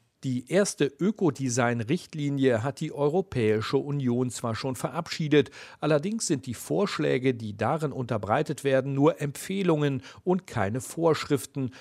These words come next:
bei deren Nichtbeachtung Konsequenzen drohen. Aber auch die Verbraucherinnen und Verbraucher selbst können mithelfen, wenn es darum geht, Geräte möglichst lange zu nutzen. Tamina Hipp und ihr Forschungsteam haben in einer Untersuchung herausgefunden,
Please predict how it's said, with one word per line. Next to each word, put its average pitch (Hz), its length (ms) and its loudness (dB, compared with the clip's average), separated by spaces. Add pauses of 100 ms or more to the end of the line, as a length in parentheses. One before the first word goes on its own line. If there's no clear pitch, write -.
(120)
bei 117 120 -2
deren 104 460 -4
Nichtbeachtung 131 920 -2
Konsequenzen 120 880 -2
drohen. 104 480 -2 (540)
Aber 147 240 2
auch 208 180 4
die 196 140 -2
Verbraucherinnen 135 840 2
und 139 160 -4
Verbraucher 135 540 2
selbst 131 520 2
können 180 280 0
mithelfen, 139 640 0 (240)
wenn 120 120 -2
es 107 120 -6
darum 113 320 -2
geht, 131 380 2
Geräte 104 540 2
möglichst 117 680 -2
lange 95 300 -2
zu - 180 -2
nutzen. 120 500 -4 (520)
Tamina 190 360 0
Hipp 139 280 2
und 139 220 -4
ihr 110 120 -2
Forschungsteam 147 1040 -2
haben 104 240 0
in 113 120 -4
einer 104 260 -2
Untersuchung 127 680 -2
herausgefunden, 139 960 0